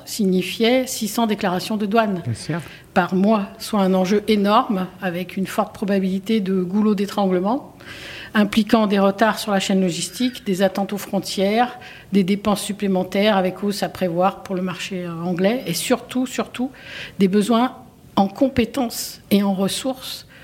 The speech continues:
Speaker 1: pour les opérateurs de la supply chain et pour les États,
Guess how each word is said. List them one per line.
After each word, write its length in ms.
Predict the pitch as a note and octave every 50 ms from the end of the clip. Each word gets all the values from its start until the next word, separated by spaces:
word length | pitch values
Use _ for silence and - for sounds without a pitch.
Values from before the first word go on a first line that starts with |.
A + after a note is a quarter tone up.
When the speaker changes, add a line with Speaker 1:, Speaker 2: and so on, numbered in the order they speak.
| - - -
Speaker 1:
pour 160 | - A#3+ A#3+
les 160 | A3 G3 G3
opérateurs 480 | G3 G3+ G#3 F#3+ F#3 F#3 - - A3 A3+
de 60 | G3
la 80 | F#3+ F#3+
supply 340 | - - F#3 - G3 F#3+
chain 340 | F3 - - - G3 A#3 C4+ C#4+ - - - - - - - - - - - - -
et 80 | A3 A3
pour 160 | - A3+ G3+
les 180 | G3+ F#3+ E3+ F#3
États, 380 | F3 - - B3 C4+ - -